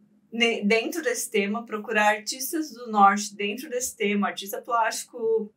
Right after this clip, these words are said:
é, bandas, músicos, e também os contos, né? Tudo é focado, assim, tudo é muito bem pensado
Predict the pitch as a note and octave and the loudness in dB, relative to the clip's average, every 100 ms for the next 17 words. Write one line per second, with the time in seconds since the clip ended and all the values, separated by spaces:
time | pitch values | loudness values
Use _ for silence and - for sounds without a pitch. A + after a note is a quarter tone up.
0 | - F#3 F#3 F#3 F#3 F#3+ G3 _ _ _ | -6 -4 -4 -6 -8 -8 -10 _ _ _
1 | _ _ - _ - G3+ G#3 G3+ G#3 F3+ | _ _ -20 _ -4 6 6 8 4 0
2 | F3+ G3 G3 G#3 G#3+ G#3 G#3 A3+ A3 - | -4 -8 -6 -4 -4 -8 -10 -12 -10 -10
3 | - - - _ _ - B3 C4+ G4 - | -14 -20 -20 _ _ -4 0 2 2 0
4 | D#4 A3 G#3 G#3 - - G3 - - G3 | 0 4 4 2 -4 0 0 -2 -10 -6
5 | F#3+ F#3 - B3+ C4+ D4+ G#3+ G3+ G#3+ B3 | -6 -8 -12 -10 -6 -2 4 4 4 0
6 | B3+ - G3+ F#3 D#3+ - - G3+ G3 A#3+ | 0 6 8 6 2 -10 -14 -14 -18 -4
7 | B3 B3+ B3 A#3+ C4 G4+ - A#3+ - - | -2 -2 -4 -12 -8 -6 -6 -8 -8 -10
8 | - - A#3 G#3 A3 A3 G#3 | -12 -2 6 8 8 4 -14